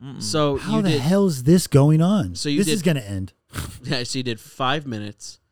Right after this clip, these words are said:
Speaker 2: And if you did five minutes, they'd give you a free
Speaker 3: The
Speaker 2: pizza.
Speaker 3: first thirty comics showed up, got a free pizza.
Speaker 2: And
Speaker 1: That's
Speaker 2: there would be a
Speaker 1: amazing.
Speaker 2: bunch of, like, homeless people.
Speaker 3: Yeah.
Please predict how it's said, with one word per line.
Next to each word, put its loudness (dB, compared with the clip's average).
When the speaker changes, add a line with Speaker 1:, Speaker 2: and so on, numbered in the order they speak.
Speaker 2:
And -10
if -10
you -6
did -4
five -2
minutes, -6
they'd -8
give -10
you -6
a -8
free -12
Speaker 3:
The -8
Speaker 2:
pizza. -4
Speaker 3:
first -2
thirty -2
comics 0
showed -2
up, -4
got -10
a -10
free -20
pizza. -20
Speaker 2:
And -4
Speaker 1:
That's -6
Speaker 2:
there -2
would -4
be -2
a -2
Speaker 1:
amazing. -10
Speaker 2:
bunch -8
of, -12
like, -8
homeless -8
people. -12
Speaker 3:
Yeah. 2